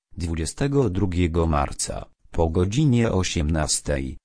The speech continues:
i jest obliczana w następujący sposób. Wszystkie godziny podano według czasu uniwersalnego Greenwich.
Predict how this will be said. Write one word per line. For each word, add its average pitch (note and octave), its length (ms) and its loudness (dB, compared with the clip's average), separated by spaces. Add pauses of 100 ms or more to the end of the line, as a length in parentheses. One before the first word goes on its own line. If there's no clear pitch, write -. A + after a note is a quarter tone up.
(140)
i A2 200 0
jest C3 400 -2
obliczana A2+ 800 0
w F2 120 -2
następujący F2 1000 0
sposób. - 720 -2 (220)
Wszystkie G2 720 -2
godziny G#2 580 2
podano B2+ 560 0
według D#2+ 520 -2
czasu A#2 460 0
uniwersalnego E2+ 1160 2
Greenwich. F#2 880 0